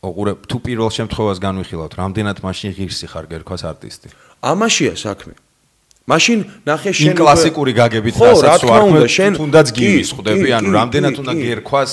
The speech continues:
Speaker 2: მაგრამ ნახე,
Speaker 1: არტისტი.
Speaker 2: უყურე, ეხლა ამასაც გულახდილად ვამბობ. შენ როგორ წარმოგიდგენია და გეკითხები. აი, გივის, კახის, თენგიზ არჩვაძის,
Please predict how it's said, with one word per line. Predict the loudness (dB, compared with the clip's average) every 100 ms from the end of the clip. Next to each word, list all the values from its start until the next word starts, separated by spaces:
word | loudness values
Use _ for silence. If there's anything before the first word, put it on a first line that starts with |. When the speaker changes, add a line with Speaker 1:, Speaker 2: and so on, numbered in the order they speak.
| -4
Speaker 2:
მაგრამ | 0 2 2 0
ნახე, | 0 2
Speaker 1:
არტისტი. | 4 2
Speaker 2:
უყურე, | 4 2
ეხლა | 2 2 -2 -2 -16 -20 _ -4
ამასაც | -2 0 0 -2
გულახდილად | 0 2 2 0 0 -2
ვამბობ. | -4 -8 -12 -18 -12
შენ | -4 0 2
როგორ | 2 0
წარმოგიდგენია | -2 -4 -4 -6 -6 -8 -8 -8
და | -6
გეკითხები. | -4 -6 -8 -12 -14 -16 _ -20
აი, | -4 -4
გივის, | -2 -2 0 0 0 -2 -6
კახის, | -6 -4 -4 -2 -4 -2 -8
თენგიზ | -8 -8 -8 -4
არჩვაძის, | -6 -4 -6 -6